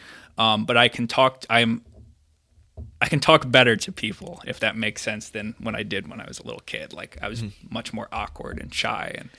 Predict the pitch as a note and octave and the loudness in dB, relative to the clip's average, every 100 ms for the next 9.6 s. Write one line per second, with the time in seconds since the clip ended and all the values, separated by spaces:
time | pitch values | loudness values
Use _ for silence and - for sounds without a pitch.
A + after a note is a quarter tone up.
0 | - F3+ G3 F3+ F3 F3 E3+ C3 B2 E3+ | 0 6 8 8 4 4 2 -2 0 2
1 | D3 G#2+ A#2 B2+ C3 C3 B2+ D3 C3+ A#2 | 4 2 0 0 0 0 2 2 2 0
2 | G2+ - G2+ F#2+ F2 G#2 - A#2+ A2+ A2 | 0 0 0 -2 -4 -4 -2 4 4 4
3 | A#2+ A#2 A2 B2 B2+ - F#2 G#2+ G2+ F#2+ | 0 2 2 2 0 -4 -2 0 0 -2
4 | C#2+ E2+ - - - A#2+ G#2 G2+ G#2 - | -4 -4 -6 -4 -4 -2 -4 -6 -8 -6
5 | D#3+ F3 G3 G3+ G3 - - E3 E3+ - | 4 8 8 8 4 -6 -2 0 0 0
6 | - F3 - F3+ E3+ - C#3 C3+ C#3 B2 | 6 8 10 10 8 4 4 8 8 8
7 | C#3 G3 C3+ G#3+ A2 A2 A2 G#2 G#2 G#2+ | 8 8 8 4 0 2 2 2 0 -2
8 | G2+ G2+ G#2 - G#2+ F#2+ C2+ D2+ G#3 G3 | -2 -4 -4 0 0 0 -4 -2 4 8
9 | F#3 D3+ C3 C3+ D3+ - | 10 10 8 6 4 0